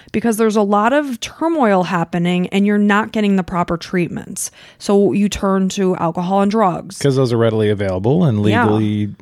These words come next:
Speaker 2: available. And,
Speaker 1: Mm-hmm.
Speaker 2: uh, you also don't have to talk to a doctor and say, "Listen, I'm having these thoughts and I wanna,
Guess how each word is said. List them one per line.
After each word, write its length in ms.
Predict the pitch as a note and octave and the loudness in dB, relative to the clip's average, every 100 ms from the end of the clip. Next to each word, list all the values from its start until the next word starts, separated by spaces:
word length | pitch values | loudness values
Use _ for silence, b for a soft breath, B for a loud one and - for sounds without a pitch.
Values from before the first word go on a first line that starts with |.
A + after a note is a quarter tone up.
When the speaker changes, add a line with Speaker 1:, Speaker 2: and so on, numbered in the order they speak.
| - - - | -14 -16 -10
Speaker 2:
available. 580 | A2+ G#2 G2+ G2+ C#3+ E3+ - | -4 0 2 0 0 -2 0
And, 400 | G3 G2+ G#2 F#3 | 0 2 0 2
Speaker 1:
Mm-hmm. 200 | A#3 C4 | 0 0
Speaker 2:
uh, 20 | |
you 180 | G3+ C3 | 0 2
also 220 | C3+ C#3 | 2 2
don't 140 | A#2+ A#2+ | 2 2
have 140 | B2 | 0
to 80 | - | -2
talk 200 | B2+ A2+ | -2 0
to 80 | A#2 | 0
a 60 | |
doctor 480 | G2+ F#2+ F#2 A#2 B2 | 0 -2 -2 0 2
and 160 | A2 F#2 | 2 0
say, 180 | F#2+ F#2+ | 0 2
"Listen, 280 | B2 - | 0 0
I'm 100 | F2 | -2
having 260 | F2+ G#2 G#2 | 0 2 2
these 160 | F#2+ - | 0 0
thoughts 380 | F#2 A2 - | 0 0 -2
and 120 | F#2 F2 | -6 -4
I 120 | F2 | -2
wanna, 400 | F2+ G2+ F#2 | 0 2 2